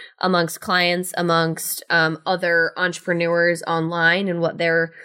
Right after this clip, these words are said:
saying, what's working for them, those kinds of things,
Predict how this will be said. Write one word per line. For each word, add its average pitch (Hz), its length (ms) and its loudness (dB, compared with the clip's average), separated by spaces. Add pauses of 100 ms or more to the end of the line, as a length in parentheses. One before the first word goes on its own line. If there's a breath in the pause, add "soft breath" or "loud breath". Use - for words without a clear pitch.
(180 loud breath)
saying, 175 460 0
what's 170 220 -2
working 170 340 -2
for 165 140 -8
them, 175 300 0
those 165 280 -2
kinds 165 240 0
of 170 100 -4
things, 247 460 0